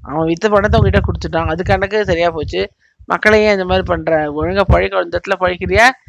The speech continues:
இல்ல ஜெயில்ல வந்து மாவாரிறியா? அப்படி கட்டி மிரட்டு போட்ட உடனே, "அஹ், இல்ல, இல்ல, அவனுக்கு தெரியும் நம்ம பண்றத பிடிக்கிறதுக்கு தான் இவன் வந்திருக்கான், நம்ம செமையா மாட்டிக்கிட்டோம்,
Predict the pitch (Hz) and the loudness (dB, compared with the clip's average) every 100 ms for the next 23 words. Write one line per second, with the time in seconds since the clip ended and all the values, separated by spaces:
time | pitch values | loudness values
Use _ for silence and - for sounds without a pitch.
0 | - _ - 226 247 247 233 202 180 170 | -20 _ -8 0 6 10 10 10 6 4
1 | 165 202 240 214 175 185 202 202 175 160 | 2 2 4 4 2 0 -2 0 0 2
2 | 175 208 190 156 156 147 139 151 165 - | 4 4 4 0 -4 -4 -6 -12 -8 -4
3 | 160 147 185 175 147 143 160 202 165 - | -4 -6 -6 -6 -6 -6 -2 -2 -2 -8
4 | _ - - - 180 175 175 175 165 165 | _ -16 -12 -6 -2 0 2 2 2 2
5 | 160 160 165 160 165 160 156 156 156 156 | 0 -2 -4 0 0 0 -6 -4 -2 0
6 | 156 156 156 151 151 _ _ _ 170 165 | 0 -2 -2 -4 -4 _ _ _ -4 0
7 | 156 156 160 165 160 160 160 165 160 156 | 0 2 4 4 2 0 2 4 4 0
8 | 151 151 170 180 165 165 180 175 165 170 | -4 -2 0 0 -2 -4 0 0 2 0
9 | 170 147 | 0 -2